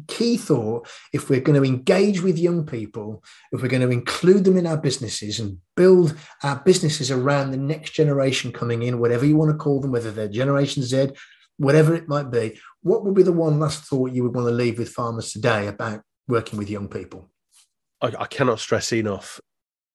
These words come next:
Speaker 2: It's no good just understanding they're different. You've got to accept it and work with what's true. Work with them,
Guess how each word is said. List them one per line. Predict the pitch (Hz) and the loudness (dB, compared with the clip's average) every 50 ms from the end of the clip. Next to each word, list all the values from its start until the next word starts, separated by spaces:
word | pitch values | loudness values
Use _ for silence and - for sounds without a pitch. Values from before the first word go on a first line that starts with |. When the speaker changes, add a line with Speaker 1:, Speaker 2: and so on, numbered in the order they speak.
| _ _ _ _ | _ _ _ _
Speaker 2:
It's | - - | -8 -2
no | 120 113 123 139 | 2 4 4 4
good | 135 104 131 127 104 - | 4 2 0 -2 -2 0
just | 120 123 110 - - - | -2 -2 -2 -2 -4 -4
understanding | 135 110 107 101 107 101 - - - - 120 127 127 123 127 127 123 | -4 -4 -2 -4 -4 -4 -4 -2 0 0 0 0 0 0 0 0 0
they're | 120 117 | 0 0
different. | 110 113 104 - - 117 113 - | 0 -2 -4 -6 -6 -8 -8 -8
You've | 120 104 | -10 -6
got | - 104 92 | -4 -4 -4
to | 95 | -4
accept | 90 - - - - - 127 123 - _ - | -8 -10 -8 -6 -4 -2 -2 -2 -4 _ -6
it | 127 110 - - | -8 -6 -4 -4
and | 117 110 104 | -4 -2 0
work | 104 104 104 101 - _ | 0 0 0 0 -2 _
with | 113 101 - - | -4 -4 -4 -4
what's | 92 95 - - - - | -6 -6 -6 -8 -12 -14
true. | - - - 98 92 87 - - - - - - _ _ | -12 -8 -6 -4 -4 -6 -8 -12 -20 -20 -20 -20 _ _
Work | 123 123 131 135 143 165 156 | 0 0 2 2 0 -2 -4
with | 123 110 110 104 90 95 | -2 0 0 0 0 0
them, | 107 104 117 143 120 | 0 0 0 0 -6